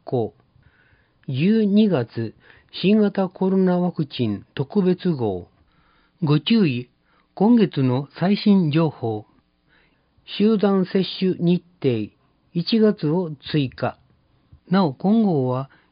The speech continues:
十一月二十八日現在の情報です。最新情報は市ホームページで、キューアールコードがあります。オミクロン株対応ワクチン。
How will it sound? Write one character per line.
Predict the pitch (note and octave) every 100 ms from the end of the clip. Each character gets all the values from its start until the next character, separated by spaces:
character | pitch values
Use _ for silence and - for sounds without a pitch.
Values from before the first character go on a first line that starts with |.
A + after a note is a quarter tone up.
| _ _ _ _ _ _
十 | C3+ F3+ A3+
一 | G#3+ - G3+
月 | G3+ F#3+ - F#3+ - _ _
二 | E3 A3+
十 | G3 F#3 D3
八 | D#3 F#3+ G#3+
日 | G#3 G3+ G3
現 | F3 F#3+ F3
在 | D#3 D3+
の | F3 G#3 G3 _ B2+
情 | D3 D#3
報 | C#3+ D3 B2
で | A2 G#2+
す。 | - - _ _ - -
最 | F3+ E3+
新 | G3+ F3+
情 | F#3+ D#3+
報 | D3 B2+
は | C3+ D3+ - -
市 | - F3+ E3 _ _
ホ | E3
ー | E3
ム | E3
ペ | D#3 D#3+
ー | C3+
ジ | A2+
で、 | A2 A2 - _ _ _ _ _ _
キ | -
ュ | G3
ー |
ア | G3
ー |
ル | G3
コ | - F#3
ー |
ド | D3
が | D3+ F3+ -
あ | -
り | B2+ A2
ま | G#2
す。 | - - _ _ _ _ _ _ _ _ _
オ | -
ミ | G3 A3
ク | -
ロ | G#3+
ン | G#3+
株 | G#3 D#3 C3 A#2+ A2+ -
対 | D#3+ G3
応 | G3 F#3 E3
ワ | E3
ク | - C#3
チ | -
ン。 | G2+ G2+